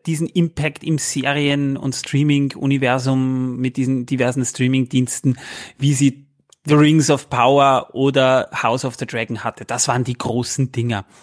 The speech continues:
Dieses Jahr kommt Percy Jackson. Viele haben's nicht mitbekommen, ist leider untergegangen. Die letzte Staffel von His Dark Materials ist jetzt auf Sky gelaufen und kommt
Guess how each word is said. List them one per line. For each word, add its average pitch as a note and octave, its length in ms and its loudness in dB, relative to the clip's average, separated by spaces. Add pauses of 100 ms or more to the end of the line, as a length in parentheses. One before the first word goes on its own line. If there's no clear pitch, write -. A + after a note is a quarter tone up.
(200)
Dieses D3 300 0
Jahr A#2+ 160 2
kommt - 380 -4
Percy B2 420 -2
Jackson. - 560 -6 (460)
Viele E3 280 0
haben's D#3 200 0
nicht D3+ 180 0
mitbekommen, D3+ 580 0
ist - 200 -6
leider C3+ 280 2
untergegangen. C#3+ 640 -4
Die C3 120 -2
letzte C3+ 360 -2
Staffel - 360 -4
von C#3 260 0
His B2+ 280 -2
Dark B2+ 260 -2
Materials C3+ 760 2
ist B2 120 -4
jetzt - 260 -4
auf A2+ 120 -4
Sky - 360 -2
gelaufen A#2 440 0
und A#2+ 120 -4
kommt B2 260 0